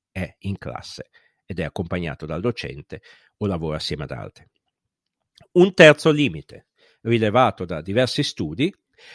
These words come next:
è che sebbene questi sistemi funzionano molto bene per l'acquisizione di concetti e conoscenze di base, non sono ancora strumenti ottimali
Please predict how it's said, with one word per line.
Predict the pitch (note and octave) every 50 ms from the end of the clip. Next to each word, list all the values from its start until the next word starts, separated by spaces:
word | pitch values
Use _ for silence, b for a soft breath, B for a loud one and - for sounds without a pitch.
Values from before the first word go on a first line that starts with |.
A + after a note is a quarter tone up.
| B B B
è | - - G#2+
che | - B2
sebbene | - - C#3 B2+ A2+ C3+ F#3+ F#3+ D#3+ A#2 G2+
questi | - A2+ G2+ - A#2 G#2
sistemi | - A2+ - - E3 D#3+ C#3+ G#2
funzionano | - - A2 G#2+ F#2+ - - E3 E3 C3+ A2 F#2 F2 E2
molto | E2 F#2 C3 F#3+ A#3 F#3+ A#2+ F#2 - G2
bene | D#2+ F2+ F#2+ F#2 E2 E2 D#2+
per | - - F2
l'acquisizione | F2+ F2 - G#2+ F2+ G2 F2+ - - D#3 C3 G2
di | F2 E2+
concetti | - G2 F2 - - - C#3 G2+ - _ -
e | D2+
conoscenze | - F2 F2+ G2+ - - D#3+ C3 - -
di | G#2+ D3+
base, | D#3+ - D2+ - - - - - _ B B B B B B B B B B
non | - D3+ F#3 G3+
sono | - - G3 F3 E3
ancora | E3 D#3+ - D#3 A2 F2 D#2 C#2+
strumenti | - - - - D3 D3 C#3+ A2+ F2+ D#2+ D#2 - - F#2 -
ottimali | _ G#2+ A2 - _ - G#3 E3 G#2 D#2+ D2+ D#2 E2+ F#2 G#2